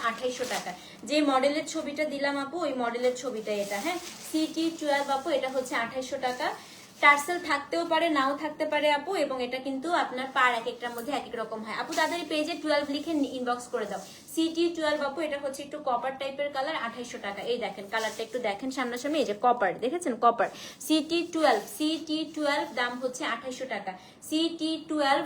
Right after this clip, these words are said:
দাম হচ্ছে আপু আঠাইশশো টাকা। ওকে, থার্টিন, খুব সুন্দর কালার আসছে একটা, খুব মানে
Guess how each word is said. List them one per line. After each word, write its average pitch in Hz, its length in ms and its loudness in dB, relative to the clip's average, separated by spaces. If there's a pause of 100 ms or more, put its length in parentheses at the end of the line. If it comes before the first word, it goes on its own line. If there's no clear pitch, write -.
(100)
দাম 240 300 2
হচ্ছে 254 240 -4
আপু 247 180 -2
আঠাইশশো 240 440 -2
টাকা। 196 320 -6
ওকে, 277 360 2 (440)
থার্টিন, 359 560 -4
খুব 392 460 -4
সুন্দর 311 360 -4
কালার 233 260 0
আসছে 220 260 -10
একটা, 214 280 -10 (180)
খুব 349 320 -2
মানে 302 240 -2